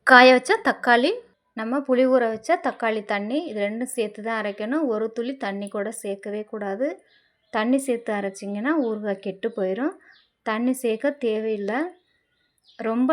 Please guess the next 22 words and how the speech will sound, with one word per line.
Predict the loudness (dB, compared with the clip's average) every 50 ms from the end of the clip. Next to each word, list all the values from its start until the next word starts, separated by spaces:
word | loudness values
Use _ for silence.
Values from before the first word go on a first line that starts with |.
| 2 2 0
டைட்டா | 0 0 -2 -2 0 0 2 2
இருந்ததுன்னா | 0 -2 -4 -4 -4 -4 -2 -2 -2 -2 -2 -4 -6 -12 _ _ _ _ _ _ -10
நம்ம | -8 -6 -4 -4 -4
வந்து | 0 0 2 2 4 2 0
எண்ணெய் | 0 0 0 0 -2 -2 -4
சேர்த்து | -6 -6 -6 -4 -2 0
மிக்ஸ் | 0 0 0 -4 -8 -8 -8
பண்ணிக்கலாம். | -6 -6 -6 -8 -8 -8 -8 -4 -4 -4 -4 -4 -6 -8 -8
தண்ணி | -6 -6 -6 -6 -8 -6
சேர்க்கக்கூடாது. | -6 -6 -6 -4 -6 -6 -4 -4 -4 -4 -4 0 0 0 0 0 -4 -12 _ _ _ _ _ _ _ _ _ _ _ _ _ _ -10
இந்த | -8 -6 -6
மாதிரி | -4 -4 -4 -4 -4 -4 -2 -2 -2 -2 -4
சேர்த்து | -4 -4 -4 -4 -4 -4 -2 -2 -2
நல்லா | -2 -2 -2 -4 -4 -4
நைஸா | -4 -4 -4 -4 -6 -6 -4 -4 -4
அரைச்சி | -4 -4 -6 -8 -10 -12
எடுத்துக்கிறேங்க. | -12 -12 -14 -14 -12 -10 -8 -8 -8 -6 -6 -6 -6 -8 -10 -16 _ _ _ _ _ _ 6
நான் | 8 10 10 10 8 6 4 4
எண்ணெயெல்லாம் | 2 0 0 0 0 0 0 -2 -2 -4
சேர்த்துக்கல. | -4 -6 -6 -6 -6 -8 -6 -4 -2 0 0 0 0 -2
நம்ம | -2 -2 -2 -4 -4 -4
சேர்த்துக்கிட்ட | -4 -6 -6 -6 -6 -8 -8 -6 -4 -2